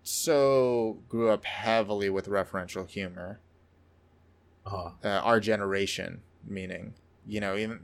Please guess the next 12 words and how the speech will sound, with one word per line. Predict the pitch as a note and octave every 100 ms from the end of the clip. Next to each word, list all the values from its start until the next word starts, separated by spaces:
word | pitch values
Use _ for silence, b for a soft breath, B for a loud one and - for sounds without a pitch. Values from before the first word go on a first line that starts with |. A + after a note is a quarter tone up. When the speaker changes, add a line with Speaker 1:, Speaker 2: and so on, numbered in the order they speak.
| G2+ -
Speaker 1:
our, | A2 G2+ F#2+ F#2+
our | G#2+
cartoons | - A2 G#2+ - A2+ G#2+
and | G2+
everything, | G2+ G2+ G2+ A2
they | G#2
were | G2 F#2
even | B2 A#2
more | A2 G#2+ A2
heavily | A2 G#2 G2 G2
referential | F#2 F2+ G2 F2+ G2 F#2
than | F#2 F2+ F2+